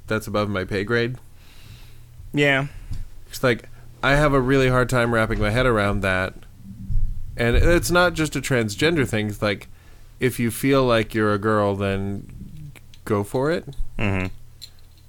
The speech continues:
Speaker 1: But just to, like, to have that be, like, a source of stress is so beyond my ken that I certainly don't think we should go passing laws about it.
Speaker 2: Yeah. I was actually surprised that it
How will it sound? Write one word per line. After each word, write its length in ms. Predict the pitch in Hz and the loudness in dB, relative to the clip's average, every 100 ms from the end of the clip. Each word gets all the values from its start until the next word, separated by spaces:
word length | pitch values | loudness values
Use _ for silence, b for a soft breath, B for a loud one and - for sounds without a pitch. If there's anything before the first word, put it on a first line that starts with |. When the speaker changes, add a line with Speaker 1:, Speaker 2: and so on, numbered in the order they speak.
| - | -10
Speaker 1:
But 520 | 117 113 107 - - | 0 0 0 -4 -6
just 240 | 123 120 - | -2 -2 -2
to, 120 | 117 | -4
like, 380 | 107 113 110 - - - - - - - | 0 0 0 -4 -16 -20 -20 -20 -20 -12
to 100 | - | -6
have 280 | 113 131 131 | -2 0 2
that 260 | 123 110 110 | 2 2 0
be, 200 | 117 113 | 0 2
like, 200 | 110 104 | 2 0
a 60 | 101 | -4
source 260 | 113 107 | -4 -4
of 160 | 104 - | -4 -8
stress 440 | - 104 95 95 | -4 0 0 -2
is 200 | - 104 | -6 -4
so 200 | - 110 | -2 -2
beyond 420 | 104 107 101 104 101 | 0 0 2 0 0
my 140 | 98 | -2
ken 440 | 95 107 104 101 98 | -2 -2 -2 -2 -2
that 160 | 95 - b b b b b b b - - | -4 -6 b b b b b b b -20 -6
I 60 | 110 | -4
certainly 320 | 104 110 104 | -2 0 0
don't 160 | 104 98 | 0 0
think 180 | 101 98 | -2 -2
we 60 | |
should 140 | 95 92 | -4 -2
go 100 | 90 | -2
passing 320 | 98 95 98 | -2 -2 -4
laws 300 | 95 104 107 | -2 0 -2
about 280 | - - - | -4 -6 -8
it. 120 | - | -8
Speaker 2:
Yeah. 360 | - 107 101 98 - - - - - - - - - - - B B B | -2 0 0 -2 -8 -20 -20 -20 -20 -20 -20 -14 -10 -10 -10 B B B
I 120 | 240 | 6
was 160 | 269 254 | 6 6
actually 280 | 247 - 190 | 4 4 4
surprised 720 | 143 139 127 120 104 107 101 | 4 4 4 4 2 0 2
that 140 | 107 | 2
it 200 | 104 110 | 2 0